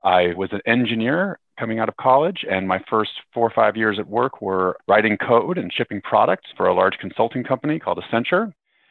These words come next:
Went on to do a couple startups and a couple big companies and moved through various management roles and product and marketing and even a small stint in sales. And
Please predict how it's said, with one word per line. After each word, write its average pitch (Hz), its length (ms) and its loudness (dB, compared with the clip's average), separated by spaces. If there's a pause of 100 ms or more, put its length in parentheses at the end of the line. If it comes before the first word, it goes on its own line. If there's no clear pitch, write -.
(160)
Went 117 220 4
on 113 100 6
to - 80 -6
do 110 120 0
a 101 40 -4
couple - 300 -4
startups 143 440 4
and 98 100 -4
a 95 40 -2
couple 104 240 -2
big 110 220 -2
companies 151 540 -2
and 92 140 -6
moved 98 300 -4
through 104 140 -6
various 98 340 0
management 101 460 -4
roles 104 400 0
and 87 160 -10
product 95 480 2
and 85 200 -8
marketing 92 420 -4
and 85 100 -4
even 85 160 -4
a 85 120 -12 (140)
small 85 160 -2
stint - 220 -8
in 82 180 -10
sales. 123 320 2 (560)
And 131 460 2